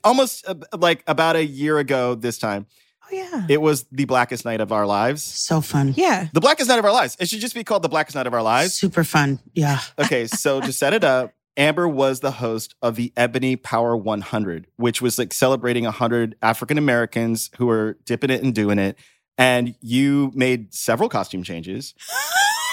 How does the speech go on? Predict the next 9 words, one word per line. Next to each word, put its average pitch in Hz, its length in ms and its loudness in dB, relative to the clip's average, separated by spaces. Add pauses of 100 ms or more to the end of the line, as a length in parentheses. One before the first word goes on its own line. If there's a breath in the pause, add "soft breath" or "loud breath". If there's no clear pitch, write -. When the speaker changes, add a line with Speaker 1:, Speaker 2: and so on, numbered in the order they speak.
(460 loud breath)
Speaker 3:
It's - 100 -4
great. 170 340 -2 (140)
Speaker 1:
And 123 580 2 (300)
were 127 180 2
riffing 123 480 0
and 127 160 -2
crushing. 107 640 -2 (200)
I 147 100 6
mean, 139 280 0